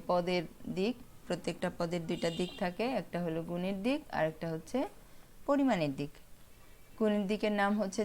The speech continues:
জাত্যার্থ আর পরিমাণের দিকের নাম হচ্ছে ব্যক্তার্থ। আসলে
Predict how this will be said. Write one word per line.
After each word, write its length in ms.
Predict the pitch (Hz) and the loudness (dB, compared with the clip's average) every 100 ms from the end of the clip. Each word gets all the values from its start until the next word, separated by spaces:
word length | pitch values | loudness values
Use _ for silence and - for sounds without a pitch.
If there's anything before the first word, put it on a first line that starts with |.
| 202 | 6
জাত্যার্থ 440 | 196 202 208 - | 6 8 6 6
আর 160 | 277 214 180 | 2 4 2
পরিমাণের 440 | 185 180 180 175 | 0 2 2 0
দিকের 220 | 170 175 | -2 -2
নাম 180 | 170 170 180 | -2 0 0
হচ্ছে 240 | 180 - | -2 0
ব্যক্তার্থ। 560 | 240 160 - 147 - - 160 - - - - - - - - | 2 2 2 -6 -6 -10 -10 -12 -16 -16 -18 -18 -18 -20 -8
আসলে 400 | - 185 208 196 | -2 0 2 6